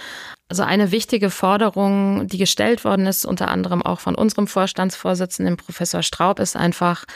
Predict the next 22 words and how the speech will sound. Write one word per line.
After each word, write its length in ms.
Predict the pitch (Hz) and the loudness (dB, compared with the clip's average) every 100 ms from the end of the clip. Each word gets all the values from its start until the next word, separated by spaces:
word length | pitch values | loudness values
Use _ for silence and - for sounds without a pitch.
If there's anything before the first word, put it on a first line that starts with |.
| - - - | -16 -18 -2
Nachhaltigkeit 760 | 180 190 190 185 180 - 180 185 | 0 2 0 0 -2 0 0 0
in, 480 | 180 175 175 170 - | 2 2 2 0 -2
ins 160 | - 180 | 0 0
S 180 | - - | 0 0
G 120 | 185 | 0
B 260 | 170 165 - | 2 2 2
aufzunehmen, 640 | 165 - - 160 151 151 | -2 -4 -6 -2 -2 0
ne? 120 | 180 | 0
Das 200 | 226 196 | -2 -2
ist 100 | - | -4
ja 120 | 185 | -4
für 180 | 175 175 | -2 -2
uns 420 | 180 185 180 - - - - - - - | 0 0 0 -4 -10 -16 -20 -20 -20 -4
das 200 | 175 - | -2 0
maßgebliche 680 | 175 196 - 202 185 180 165 | 0 0 0 -2 -2 -2 -2
Gesetz 640 | 170 175 233 - - - | 0 2 0 -2 -6 -6
und 300 | - 180 165 - _ - - - | -2 0 0 -8 _ -20 -14 -6
da 200 | 170 170 | -2 0
besteht 560 | 190 - 180 220 - | 0 2 2 2 0
auch 240 | 175 196 - | 0 0 0
ein 220 | 180 180 | 0 0
Konsens, 800 | - 185 208 190 190 196 - | 2 2 4 4 2 0 -4